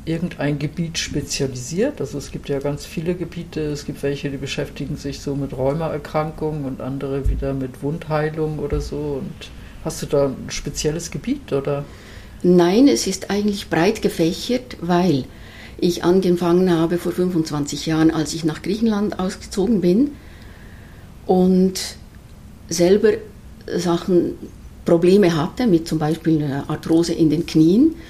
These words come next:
Speaker 2: Und dann habe ich viel gelesen, alles autodidaktisch selber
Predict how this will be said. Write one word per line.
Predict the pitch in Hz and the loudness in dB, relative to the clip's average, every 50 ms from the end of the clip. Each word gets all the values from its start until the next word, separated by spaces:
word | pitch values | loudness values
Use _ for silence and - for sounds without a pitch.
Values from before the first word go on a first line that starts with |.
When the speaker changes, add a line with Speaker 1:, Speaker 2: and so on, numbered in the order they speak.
| - - - - - - - | -16 -18 -18 -18 -18 -8 -2
Speaker 2:
Und | - 170 160 156 | 0 2 2 4
dann | 160 160 170 175 170 | 6 6 6 6 6
habe | 160 160 156 175 | 4 2 2 0
ich | 165 - - - - | -2 -2 -4 -10 -8
viel | - - 185 190 185 | -4 -2 0 0 2
gelesen, | 185 156 151 156 156 180 202 208 208 202 196 202 196 190 165 - - - | 2 2 6 6 6 6 6 4 2 2 2 2 2 2 0 -2 -4 -6
alles | - 156 156 165 160 - | -4 -2 -2 -2 -2 -4
autodidaktisch | 143 151 151 147 170 156 - 160 151 151 147 143 - - - 160 - | -4 -4 -6 -6 -6 -6 -4 -4 -2 -4 -4 -4 -8 -8 -8 -8 -6
selber | - - 139 143 147 143 147 | -6 -4 -2 -2 0 0 0